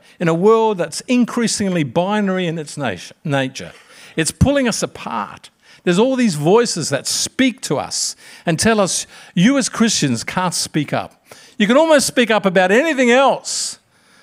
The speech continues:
but you can't speak up for the voice of God. Well, guess what? God can speak up through you nonetheless. Stand up in the, in the power of the Holy Spirit and, and let's see what Bozes and Senars we can overcome in our world and lives.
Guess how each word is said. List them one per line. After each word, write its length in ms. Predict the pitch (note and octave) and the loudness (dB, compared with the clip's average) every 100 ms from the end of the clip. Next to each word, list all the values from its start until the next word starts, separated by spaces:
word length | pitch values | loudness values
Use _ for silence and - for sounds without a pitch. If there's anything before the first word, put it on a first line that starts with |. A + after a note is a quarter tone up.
| _ | _
but 100 | D#3+ | -6
you 80 | E3 | -2
can't 300 | - B3 A#3+ | 2 2 0
speak 280 | - F#3+ F#3+ | 0 0 2
up 380 | F3+ - _ _ _ _ _ _ _ _ _ _ _ _ _ | 0 -2 _ _ _ _ _ _ _ _ _ _ _ _ _
for 180 | _ - | _ 0
the 100 | D#3+ | 2
voice 320 | D3+ D3+ C3 | 4 2 0
of 100 | B2+ | -4
God. 380 | G#2+ A2 - - _ _ _ _ _ _ _ _ _ _ _ _ _ _ - | -4 -4 -4 -10 _ _ _ _ _ _ _ _ _ _ _ _ _ _ -8
Well, 120 | B2+ | -2
guess 300 | D#3+ D#3+ - | -2 -2 -4
what? 300 | A2+ F#2+ - | -6 -6 -6
God 260 | C#3 B2+ | -2 -2
can 120 | - A#2 | -6 -10
speak 320 | - B2+ B2 | -6 -4 -4
up 120 | A2 | -6
through 280 | - - G#2+ | -8 -10 -8
you 240 | G#2 E2+ - _ | -8 -12 -18 _
nonetheless. 840 | B2+ A2+ A#2+ A2+ G2 F2 - - - - - - | -6 -2 0 -2 -4 -6 -6 -6 -10 -20 -20 -20
Stand 360 | - C#4 C#4+ C#4+ | -4 0 2 2
up 180 | C4 E3 | 0 0
in 120 | D3+ | -2
the, 100 | B2 - - - | -2 -8 -10 0
in 160 | F3 | 0
the 60 | D#3+ | 0
power 400 | - G#3+ B3 A#3 | 0 0 2 2
of 80 | F#3+ | 2
the 120 | D3+ | 0
Holy 240 | G3+ F#3+ | 0 0
Spirit 480 | D#3 - F#3+ D#3 A#2 - - - | -4 -2 2 2 0 -8 -8 -2
and, 240 | D#3+ G#3+ | -2 0
and 160 | G3+ A3 | 2 2
let's 160 | C4 | 2
see 180 | - A3+ | 0 0
what 240 | G#3 F#3+ D#3 | 2 2 2
Bozes 600 | F#3+ G#3 D#3 E3 C#3 D3 | 2 2 2 2 2 0
and 120 | D3 | -2
Senars 580 | - G#3 G3 D#3 C#3+ B2 | 0 0 0 0 -2 -2
we 160 | A#3+ | -4
can 180 | - E3 | -2 -2
overcome 460 | B2+ G#2+ - A#2+ A2 | -2 -4 -4 -2 -2
in 80 | |
our 120 | G#2 G2+ | -4 -2
world 280 | A2 G#2 | -4 -4
and 120 | G#2 G2+ | -4 -6
lives. 500 | F2+ E2 - - | -6 -10 -12 -14